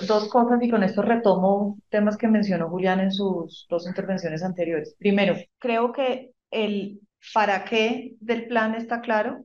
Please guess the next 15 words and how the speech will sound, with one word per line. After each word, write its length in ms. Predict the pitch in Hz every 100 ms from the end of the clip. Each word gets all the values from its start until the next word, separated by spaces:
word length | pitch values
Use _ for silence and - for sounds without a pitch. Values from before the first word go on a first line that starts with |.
| _
y 160 | 220
sobre 340 | 208 196 185 175
eso 300 | 175 196 196
no 140 | 208 202
hay 340 | 196 208 202
discusión. 720 | 196 208 208 190 190 143 - _ _
El 180 | - 196
asunto 720 | 185 - 220 220 233 247 - - _ _ _
de 480 | - 196 185 175 175
el 220 | - 185 180
cómo 260 | 214 208
lo 120 | 240
vamos 240 | 220 190 208
a 20 |
hacer 400 | 226 190 175 180